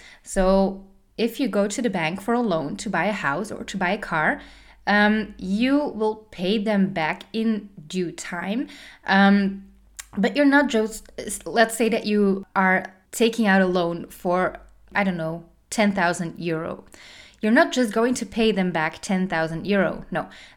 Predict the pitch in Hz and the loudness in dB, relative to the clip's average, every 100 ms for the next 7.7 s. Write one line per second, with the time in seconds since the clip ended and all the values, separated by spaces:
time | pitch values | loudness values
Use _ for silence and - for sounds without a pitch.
0 | - - - 208 277 285 277 - 247 185 | -20 -20 -4 0 2 0 -2 -2 0 0
1 | - - 208 196 151 165 175 196 170 147 | -2 -8 0 2 2 -2 2 2 2 -4
2 | - _ _ _ _ 196 277 311 294 254 | -14 _ _ _ _ 2 2 2 2 2
3 | 233 208 196 170 143 - 208 202 180 160 | 4 4 2 0 -2 -6 -2 0 0 -4
4 | 170 180 196 247 202 - 190 185 - 285 | -6 0 4 4 4 0 -8 -8 -6 -2
5 | 277 277 - 233 226 233 214 165 165 170 | -2 -2 -2 -2 2 0 0 -2 -4 -6
6 | - - 190 185 - 185 175 185 - - | -12 -6 -2 -2 -4 -6 -6 -8 -12 -12
7 | - 214 185 156 - - - | 0 0 0 -6 -14 -14 -16